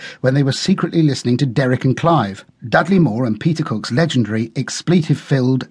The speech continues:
nineteen seventies alter egos. "She panicked," Ricky admits, "but I think she liked it, really. I think she thought it was quite funny and naughty,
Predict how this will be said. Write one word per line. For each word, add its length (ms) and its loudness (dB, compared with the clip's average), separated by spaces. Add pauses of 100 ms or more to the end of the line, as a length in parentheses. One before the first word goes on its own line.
nineteen 460 0
seventies 420 -2
alter 240 -2
egos. 420 -2 (640)
"She 220 0
panicked," 500 0 (140)
Ricky 240 -8
admits, 480 -10 (300)
"but 100 0
I 40 2
think 200 2
she 100 -2
liked 320 -2
it, 80 -16
really. 460 -8 (340)
I 120 0
think 180 2
she 120 -2
thought 300 -4
it 80 -2
was 120 -4
quite 340 2
funny 320 0
and 160 2
naughty, 440 0